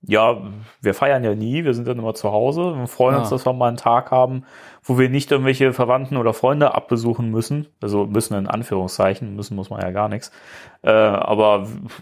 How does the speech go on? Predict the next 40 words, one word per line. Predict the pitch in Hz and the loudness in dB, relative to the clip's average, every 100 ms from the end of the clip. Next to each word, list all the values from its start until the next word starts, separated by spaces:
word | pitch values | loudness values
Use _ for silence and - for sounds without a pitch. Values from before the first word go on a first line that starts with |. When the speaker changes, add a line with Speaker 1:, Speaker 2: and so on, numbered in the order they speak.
| - - | -20 -4
Speaker 1:
wir | 107 104 98 98 101 | 4 6 4 2 -10
machen | 98 110 113 | -4 -2 -2
uns | 110 107 | -6 -2
dann | 110 107 | -2 -2
wirklich | 110 107 | -4 -6
so, | - 113 110 | -4 -4 -4
so, | 107 107 | -6 -4
so | 107 | -6
einen | 104 | -2
Couch-Tag | 101 120 139 - - 151 131 143 143 - | 0 2 2 -2 -2 4 4 4 0 -8
und, | - 117 120 - | -8 -8 -10 -8
äh, | 113 117 117 120 - - - - - _ - | -2 0 0 -2 -6 -20 -20 -20 -20 _ -8
liegen | 120 131 | -4 2
dann | 123 | 2
nur | 123 123 | 2 0
auf | - | 0
der, | - | 0
Entschuldigung, | 131 123 113 107 | 0 4 4 2
auf | 110 | -4
dem | 117 | 0
Sofa, | 113 120 107 110 139 - - - | 2 2 2 0 0 -10 -12 -2
äh, | 120 120 | 4 4
auf, | 113 - - - - _ _ - | 4 -2 -14 -20 -20 _ _ -4
auf, | 131 - | -4 -2
auf | 131 | -6
dem | - 113 | -4 0
Sofa | 120 - | 2 2
rum | 127 117 120 | 0 0 -2
und, | 110 117 113 - | -2 -4 -6 0
äh, | 113 110 110 | 4 4 4
Speaker 2:
Den | 110 131 | 2 -2
Speaker 1:
gucken, | 131 - 113 113 113 _ _ _ _ _ - | -2 -2 -2 -4 -6 _ _ _ _ _ -6
äh, | |
Speaker 2:
große | - 147 143 | 2 2 2
Speaker 1:
Filme. | 131 139 | 2 4
Speaker 2:
Silvester-A-R-D-Gala | 127 139 123 - 131 135 135 135 131 127 131 | 4 2 0 0 2 2 2 0 0 2 2
mit | 131 | 2
Andy | 123 131 | 0 0
Borg. | 127 123 117 - _ _ _ _ _ _ - | 2 0 0 -6 _ _ _ _ _ _ -2
Speaker 1:
Hm. | 139 139 | 0 0